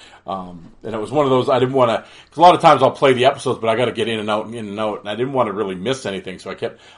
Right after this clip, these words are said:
I would pause it before I got out, so, um, 'cause I didn't wanna, you know, uh, miss any of the episodes, so it'll take me a little bit. Pro-, I'll get through it tomorrow, but, uh, yeah, definitely check that out. It's a very, s-, it's a really, well, it's a,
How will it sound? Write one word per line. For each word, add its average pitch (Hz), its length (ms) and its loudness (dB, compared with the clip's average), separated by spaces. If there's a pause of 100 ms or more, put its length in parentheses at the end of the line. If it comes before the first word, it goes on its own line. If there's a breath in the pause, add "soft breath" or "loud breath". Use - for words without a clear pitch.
I 104 80 0
would 98 140 -4
pause 131 380 8
it 110 80 -8
before 101 280 -4
I 95 80 -2
got 95 220 0
out, 101 300 0
so, 92 360 -10 (320 loud breath)
um, 98 280 -2
'cause - 140 -8
I 107 40 -2
didn't 110 140 -4
wanna, 98 320 -4 (320)
you 101 100 -8
know, 90 260 -8 (200)
uh, 87 260 -10
miss 104 300 -8
any 98 180 -8
of 85 80 -12
the 92 120 -6
episodes, - 580 -8
so 90 240 -16 (1000 soft breath)
it'll 104 180 -8
take 117 200 -4
me 107 80 -8
a 98 60 -10
little 101 160 -8
bit. 95 240 -10
Pro-, 135 120 2
I'll 123 140 6
get 110 180 -2
through 107 180 -8
it 92 80 -18
tomorrow, 92 460 -8
but, 87 300 -12
uh, 85 220 -14 (400 loud breath)
yeah, 92 340 2
definitely 113 400 -2
check 101 300 -4
that 92 180 -6
out. 90 180 -8
It's - 140 -20
a 92 60 -20
very, 95 240 -6
s-, - 160 -16
it's - 260 -18
a 95 60 -18
really, 95 360 -10 (1500 soft breath)
well, 92 180 -16
it's - 180 -16
a, - 60 -20